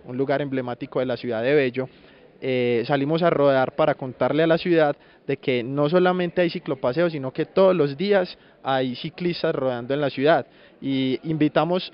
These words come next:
a las personas a que desde que salgan de sus casas en la mañana hasta que lleguen, cuan-, cuenten cuántos ciclistas urbanos ven rodando durante el día para que empecemos a visibilizarlos y nos concienticemos de que en realidad sí hay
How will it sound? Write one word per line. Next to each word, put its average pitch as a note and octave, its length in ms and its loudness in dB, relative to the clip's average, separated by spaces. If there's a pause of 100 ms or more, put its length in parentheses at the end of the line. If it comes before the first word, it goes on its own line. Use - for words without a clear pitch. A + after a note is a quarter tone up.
a C#3 100 -2
las C3+ 180 -4
personas C#3 520 -4
a D#3+ 60 -4
que B2 280 -6 (100)
desde C3 320 -4
que C#3 100 -4
salgan C#3+ 260 -4
de E3+ 100 -4
sus C3+ 140 -8
casas D#3 280 -4
en D#3+ 100 -6
la C3 80 -6
mañana B2+ 540 -8
hasta B2 240 -10
que A#2+ 160 -6
lleguen, D#3+ 320 2
cuan-, D3+ 320 0 (120)
cuenten F3 380 0
cuántos F#3+ 360 -4
ciclistas D#3 420 -8
urbanos B2 440 -8
ven D3 240 2 (300)
rodando D3 580 6
durante A#2+ 380 0
el A#2+ 100 -6
día C3+ 220 -2
para B2 240 -4
que A#2 240 -4 (240)
empecemos C3+ 560 -2
a D3+ 60 2
visibilizarlos B2+ 800 -4
y D#3 40 -6
nos B2+ 140 -10
concienticemos A#2+ 720 -8
de C#3 100 -4
que A#2 240 -6
en A#2+ 140 -12
realidad A2 560 -8
sí D3+ 240 -2
hay C#3+ 240 -2